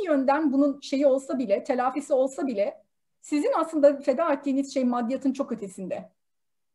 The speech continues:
O yüzden de, e, yani aslında bence Bartkin'in burada söylemek istediği hiç kimse sadece mesela aile içinde,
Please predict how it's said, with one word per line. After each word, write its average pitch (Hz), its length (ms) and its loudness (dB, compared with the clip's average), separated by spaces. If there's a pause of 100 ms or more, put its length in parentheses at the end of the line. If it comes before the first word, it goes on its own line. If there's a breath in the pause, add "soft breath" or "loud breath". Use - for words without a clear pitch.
(300)
O 311 120 6
yüzden 349 360 2
de, 302 60 6 (280)
e, 254 60 0 (920)
yani 349 220 4
aslında 349 420 2
bence 294 300 4
Bartkin'in 285 380 2
burada 269 220 2
söylemek 262 400 -2
istediği 240 340 -6
hiç 311 200 -6
kimse 311 400 0
sadece 277 640 2
mesela 262 580 0
aile 269 300 2
içinde, 277 600 2